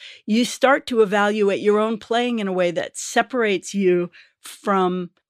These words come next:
the, it, it can separate you from the ability to immerse musically. So you're playing the notes right,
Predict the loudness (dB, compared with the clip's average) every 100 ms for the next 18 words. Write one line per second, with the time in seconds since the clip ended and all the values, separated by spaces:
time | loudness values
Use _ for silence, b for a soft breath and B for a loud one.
0 | -14 -12 -8 -2 -2 -2 -6 -10 -16 _
1 | _ _ -2 -2 -2 -6 -4 -10 -4 2
2 | 2 2 -2 -4 -4 -2 -4 -6 _ _
3 | -6 -4 -4 -2 -2 0 -2 0 0 0
4 | -2 -6 -4 -2 0 2 2 4 4 2
5 | -4 -14 -16 _ _ _ _ 0 2 2
6 | 0 -2 -6 -8 -12 B B 0 4 4
7 | 2 2 2 2 2 2 0 -2 -4 -2
8 | -6